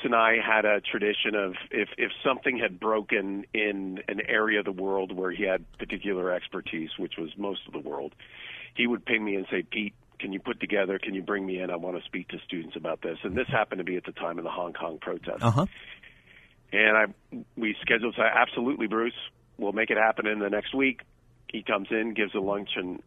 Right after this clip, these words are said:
Speaker 1: lecture. And we have a number of, uh, Chinese students, uh, graduate students here at the policy school, um, who took umbrage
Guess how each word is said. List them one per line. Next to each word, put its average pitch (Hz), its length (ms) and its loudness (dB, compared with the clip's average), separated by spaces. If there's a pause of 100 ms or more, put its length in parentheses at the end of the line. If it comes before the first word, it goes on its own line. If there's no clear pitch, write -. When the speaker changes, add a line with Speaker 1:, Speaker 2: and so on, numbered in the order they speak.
Speaker 1:
lecture. 113 460 2 (1300)
And 120 140 4
we 170 100 4
have 180 140 4
a 120 60 2
number 120 560 2
of, 98 480 4 (320)
uh, 90 340 0 (120)
Chinese 110 380 0
students, 80 320 -8 (300)
uh, 92 140 0
graduate 95 440 -2 (100)
students 87 300 -8
here 90 160 -2
at 95 80 -6
the - 80 -10
policy 92 480 -4
school, - 380 -8 (800)
um, 92 500 -2
who 117 160 -4
took - 300 -6
umbrage 107 480 2